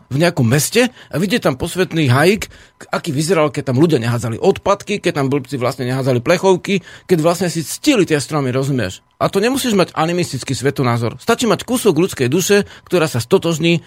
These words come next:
s prírodným duchovnom, ako v zmysle kultúrou, ako v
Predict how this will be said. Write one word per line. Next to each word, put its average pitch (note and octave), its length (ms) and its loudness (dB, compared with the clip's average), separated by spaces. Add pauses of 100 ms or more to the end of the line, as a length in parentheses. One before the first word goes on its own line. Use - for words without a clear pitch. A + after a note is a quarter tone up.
(120)
s - 140 -14
prírodným D#3+ 440 2
duchovnom, C3+ 540 0 (220)
ako B2+ 200 -2
v A#2 120 -2
zmysle C#3+ 320 4
kultúrou, E3 600 2
ako - 200 -4
v B2 80 0